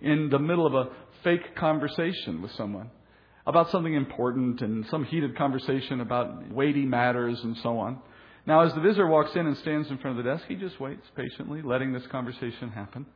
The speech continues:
wondering when it will end. And eventually the guy hangs up the phone. "Goodbye, goodbye," hangs up the phone. And then he turns to his visitor and he says, "As you can see, I'm very busy here this morning, so would you please quickly tell me, why have you come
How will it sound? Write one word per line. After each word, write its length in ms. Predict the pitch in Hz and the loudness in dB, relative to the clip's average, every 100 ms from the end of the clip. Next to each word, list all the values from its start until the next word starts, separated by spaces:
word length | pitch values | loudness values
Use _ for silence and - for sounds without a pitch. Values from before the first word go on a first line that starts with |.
| _ - - - _ | _ -20 -20 -20 _
wondering 440 | 120 123 131 135 127 | -4 -2 0 0 0
when 100 | 123 | -2
it 80 | - | -4
will 160 | 123 | -4
end. 180 | 113 147 | -2 0
And 80 | 165 | 2
eventually 520 | 160 190 196 151 147 | 2 2 2 0 0
the 80 | 135 | 0
guy 240 | 135 139 | 2 2
hangs 280 | 139 147 143 | 2 0 -2
up 120 | 135 | -4
the 80 | 123 | -6
phone. 240 | - 110 | -6 -6
"Goodbye, 300 | 113 127 123 | -2 2 4
goodbye," 280 | 117 113 107 110 | 4 0 -2 -6
hangs 180 | 110 107 | -8 -8
up 140 | 98 | -12
the 80 | 101 | -12
phone. 240 | 110 113 | -8 -6
And 100 | 127 | -2
then 80 | 151 | 0
he 80 | 156 | -2
turns 340 | - 220 233 | -2 0 0
to 100 | - | 0
his 100 | 165 | -2
visitor 400 | 135 135 120 131 | 0 -2 0 0
and 100 | 143 | 2
he 100 | 135 | 0
says, 300 | 127 165 151 147 - - - | 0 2 2 0 -10 -18 -6
"As 140 | 143 160 | 0 2
you 80 | 165 | 2
can 80 | |
see, 300 | 139 147 131 | 0 0 0
I'm 240 | 123 107 101 | 0 -4 4
very 260 | 170 170 | 6 6
busy 320 | 139 123 127 117 | 4 0 -2 -2
here 160 | 117 | -4
this 220 | 110 110 | -4 -8
morning, 320 | 117 113 110 131 | -8 -6 -6 -4
so 200 | 131 117 | -2 -2
would 160 | 127 | -2
you 60 | 131 | -4
please 220 | 196 175 | -4 -4
quickly 320 | - 170 131 | -2 -2 -2
tell 200 | 123 151 | -2 -2
me, 140 | 127 127 | 0 0
why 200 | 143 156 | 2 2
have 120 | 143 | 0
you 80 | 143 | -4
come 380 | - 131 120 | -2 -2 -2